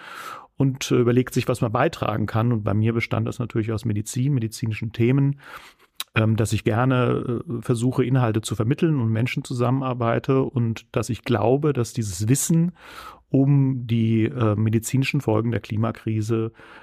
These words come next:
äh, vorhanden sein muss, beziehungsweise auch angewandt werden muss. Und um jetzt den Bogen zu schließen, habe ich mich dann informiert,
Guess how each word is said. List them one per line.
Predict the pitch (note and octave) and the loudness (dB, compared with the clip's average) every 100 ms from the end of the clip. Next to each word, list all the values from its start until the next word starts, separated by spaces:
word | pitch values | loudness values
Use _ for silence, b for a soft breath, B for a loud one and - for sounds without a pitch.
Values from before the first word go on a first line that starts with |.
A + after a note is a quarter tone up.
| B - | B -4
äh, | G#2 | -4
vorhanden | - F#2+ D3 E3 | -2 -2 0 2
sein | C#3+ C3+ C#3 | 2 2 2
muss, | D#3+ | 0
beziehungsweise | - A2 A#2 A#2 A2+ A2+ | -2 -2 0 0 0 0
auch | C#3 | 2
angewandt | C#3 G#2 G2+ C3+ | 0 0 -4 -6
werden | - G#2+ G2 | -8 -6 -6
muss. | G#2 - | -6 -6
Und | - G#2 | -4 0
um | |
jetzt | G#2+ G#2+ - | 0 -2 -2
den | G2+ G2+ G2+ _ _ - | -2 -2 -6 _ _ 0
Bogen | A#2+ A#2+ B2 | 2 2 0
zu | - A2 | -2 -4
schließen, | - B2 C#3+ E3+ - E3+ E3+ B B B - | -2 0 0 0 0 0 -2 B B B -6
habe | B2 | -2
ich | A2+ | 0
mich | A#2 G#2+ | -2 0
dann | A2+ B2 | 0 0
informiert, | A#2+ - A2+ A#2+ B2+ | -2 0 2 2 0